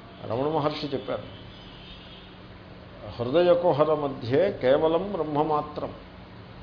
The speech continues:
హ్యహమహమితి సాక్షాత్ ఆత్మరూపేణ భాతి." ఆ,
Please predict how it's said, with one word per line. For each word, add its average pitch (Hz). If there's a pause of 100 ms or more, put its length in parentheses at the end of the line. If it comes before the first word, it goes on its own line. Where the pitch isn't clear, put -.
(140)
హ్యహమహమితి 127 (320)
సాక్షాత్ 156
ఆత్మరూపేణ 147
భాతి." 110 (1300)
ఆ, 117